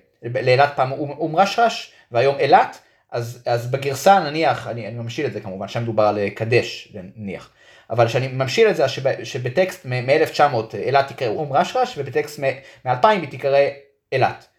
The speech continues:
כלומר, ככה אנחנו רואים את אגדת שנהת, אה, את השמות שם מתעדכנים. וככה גם אם יש טקסט שהוא קדום ויש בו חלק מאוחר, זה איננו אומר שהטקסט הוא מאוחר, אלא שהחלקים הספציפיים הללו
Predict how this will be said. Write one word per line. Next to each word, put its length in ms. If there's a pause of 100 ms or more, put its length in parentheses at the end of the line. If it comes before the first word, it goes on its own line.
(120)
כלומר, 220
ככה 220
אנחנו 180
רואים 160
את 80
אגדת 280
שנהת, 520 (300)
אה, 240
את 120
השמות 720
שם 160
מתעדכנים. 520 (340)
וככה 320
גם 180
אם 100
יש 160
טקסט 200
שהוא 220
קדום 480
ויש 220
בו 80
חלק 280
מאוחר, 400
זה 140
איננו 320
אומר 200
שהטקסט 360
הוא 80
מאוחר, 340 (400)
אלא 260
שהחלקים 640
הספציפיים 540
הללו 400